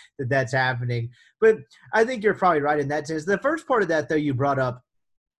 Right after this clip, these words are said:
about it being very transactional. And this honestly ties back to you talking about how,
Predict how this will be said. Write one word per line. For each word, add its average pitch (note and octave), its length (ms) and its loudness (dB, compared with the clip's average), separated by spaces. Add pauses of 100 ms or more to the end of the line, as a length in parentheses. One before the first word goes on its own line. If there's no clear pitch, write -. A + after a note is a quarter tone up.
(240)
about D#3+ 180 2
it D3+ 80 -4
being D3 320 -2
very D3 300 0
transactional. A#2 920 -4
And C3 100 -6
this F3+ 240 -4
honestly C#3+ 460 -4
ties A#2+ 240 -2
back A#2+ 240 -4
to B2+ 60 -12
you A#2+ 80 -8
talking B2 340 -6
about A2+ 220 -4
how, A2 220 -2